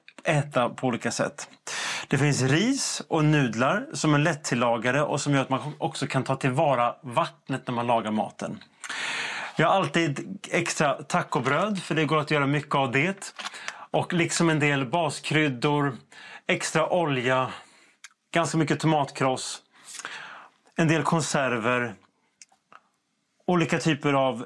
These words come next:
dryck så att man kan variera sig utöver maten. Liksom havremjölk, för det håller länge och är ganska lik vanlig mjölk. Här nere så finns det också,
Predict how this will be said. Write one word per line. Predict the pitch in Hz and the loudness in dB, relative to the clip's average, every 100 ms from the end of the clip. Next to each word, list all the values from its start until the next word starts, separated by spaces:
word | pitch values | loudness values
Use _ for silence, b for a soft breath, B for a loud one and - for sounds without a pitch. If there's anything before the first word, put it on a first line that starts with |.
| _ - | _ -6
dryck | 117 147 165 254 - - - B B - | 0 2 4 2 -2 -8 -8 B B -16
så | - - 156 | -8 -2 0
att | 147 | 2
man | 143 | 0
kan | 147 139 | 2 0
variera | 147 151 151 151 | 2 2 2 0
sig | - 160 - | 0 -2 -2
utöver | 156 156 143 | -2 0 2
maten. | 143 143 - 190 247 - B B B B B | 2 2 2 0 0 -8 B B B B B
Liksom | 151 151 147 - 135 | 0 0 0 0 0
havremjölk, | 131 - 165 139 107 127 123 131 131 117 - | 0 0 0 0 0 0 2 2 0 -2 -6
för | - 151 | -2 0
det | 147 | 0
håller | - 175 185 180 | 0 0 2 2
länge | 170 151 127 127 131 B B B | 2 2 2 0 0 B B B
och | 156 | 0
är | 143 | 2
ganska | 143 135 139 | 0 0 -2
lik | 120 113 - | -2 -4 -2
vanlig | 135 117 110 | 0 2 2
mjölk. | 113 110 - - _ _ _ _ _ _ - - B B B B B B B | 0 -4 -8 -16 _ _ _ _ _ _ -16 -14 B B B B B B B
Här | - 180 | 0 2
nere | 185 165 165 | 4 2 2
så | 175 | 0
finns | 147 156 139 | 2 0 2
det | 156 | -2
också, | 143 - 139 139 | -2 0 0 -2